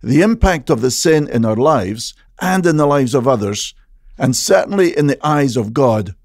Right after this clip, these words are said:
are not considered. The devil doesn't want us to think ahead. He only wants us to be fixated on the immediate enjoyment of the particular sin. But that one sin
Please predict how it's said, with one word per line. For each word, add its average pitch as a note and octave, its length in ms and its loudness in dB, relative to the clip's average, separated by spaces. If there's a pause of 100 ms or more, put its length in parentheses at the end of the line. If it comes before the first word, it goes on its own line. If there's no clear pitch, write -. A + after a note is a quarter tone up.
(220)
are A#2+ 80 0
not B2 240 -2
considered. A2 560 -2 (540)
The D#3+ 80 -10
devil C#3+ 240 2
doesn't C3+ 320 0
want E3 200 2
us C3+ 120 -2
to C3 100 -2
think A#2 260 -2
ahead. G#2+ 380 -4 (720)
He D#3+ 100 4
only F3+ 280 2
wants D#3+ 360 0
us C3+ 180 0
to D3 120 -2
be C3 140 -2
fixated D#3 800 -2
on C3+ 180 -2
the C3 240 -2
immediate D3+ 560 -2
enjoyment C3 760 0 (300)
of C3 160 0
the D#3 80 2
particular A#2 640 -4
sin. B2+ 520 -2 (600)
But D3 160 0
that - 240 -2
one F3 300 0
sin G2 480 -4